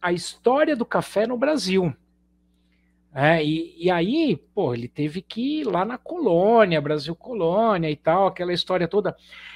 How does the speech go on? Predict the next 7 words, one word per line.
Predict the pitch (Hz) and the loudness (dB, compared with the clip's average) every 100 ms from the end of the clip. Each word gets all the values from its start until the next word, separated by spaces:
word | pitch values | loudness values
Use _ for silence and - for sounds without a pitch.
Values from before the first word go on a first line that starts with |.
| - _ _ _ _ | -20 _ _ _ _
A | 180 196 | 0 2
última | 285 302 285 254 | 4 0 -2 0
leitura | 185 170 170 160 143 | 0 -2 -2 -2 -2
que | 147 | -4
eu | |
fiz | 131 151 127 | -4 -4 -4
dele, | 113 180 240 151 110 | 0 2 2 0 -6